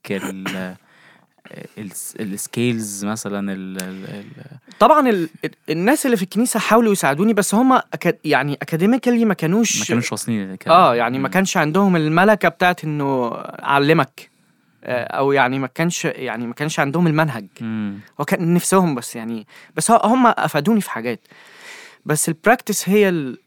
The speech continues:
Speaker 1: طورتك.
Speaker 2: آه.
Speaker 1: ده من الناحية الفنية أو من ناحية ال-، الموهبة.
Speaker 2: أيوه.
Speaker 1: آم، إن-، إن-، أنت كل ده ك-، كان في سن كام؟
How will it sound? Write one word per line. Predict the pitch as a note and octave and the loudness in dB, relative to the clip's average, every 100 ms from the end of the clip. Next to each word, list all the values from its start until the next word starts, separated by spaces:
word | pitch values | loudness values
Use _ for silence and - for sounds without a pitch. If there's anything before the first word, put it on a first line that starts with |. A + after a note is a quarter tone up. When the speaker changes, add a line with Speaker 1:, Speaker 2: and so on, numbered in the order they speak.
| _ _ _ _ _ _ - | _ _ _ _ _ _ -10
Speaker 1:
طورتك. | G2+ G2 F#2+ F#2+ - - - _ _ _ _ | -6 -6 -8 -12 -16 -20 -20 _ _ _ _
Speaker 2:
آه. | - - _ _ _ _ _ _ _ _ _ _ _ _ _ _ _ _ - | -14 -14 _ _ _ _ _ _ _ _ _ _ _ _ _ _ _ _ -10
Speaker 1:
ده | A2+ B2 | -4 -2
من | |
الناحية | C3+ C#3 D3+ D3 | 0 0 0 -2
الفنية | B2 A2+ A2 A2 F#2+ F2 _ - | -2 -4 -4 -4 -6 -10 _ -16
أو | G2+ | -12
من | F#2+ | -10
ناحية | F#2+ G#2 G#2 - | -8 -8 -12 -14
ال-، | G2 F#2+ F#2+ F#2+ F#2+ F#2 F#2+ _ - - _ - | -14 -14 -14 -14 -14 -16 -18 _ -20 -20 _ -16
الموهبة. | G2 F2 G2 F#2+ A2 G#2+ G2 F2+ _ _ | -14 -12 -8 -8 -6 -6 -6 -8 _ _
Speaker 2:
أيوه. | C#3+ A2+ - - _ _ _ _ _ | -8 -8 -12 -20 _ _ _ _ _
Speaker 1:
آم، | G2+ G2+ G2 F#2+ F#2 F#2 F#2 F2+ F2 _ _ - | -10 -8 -8 -8 -10 -10 -12 -14 -18 _ _ -8
إن-، | A2+ C3 | -6 -6
إن-، | - | -6
أنت | A#2 C3 | -6 -6
كل | C3 C#3+ | -2 0
ده | C#3+ | 0
ك-، | - | -2
كان | - - A#2+ | -4 -4 -6
في | A2+ A#2 - | -6 -10 -8
سن | - C3 A#2+ | -6 -4 -6
كام؟ | - A#2+ D3 | -8 -8 -8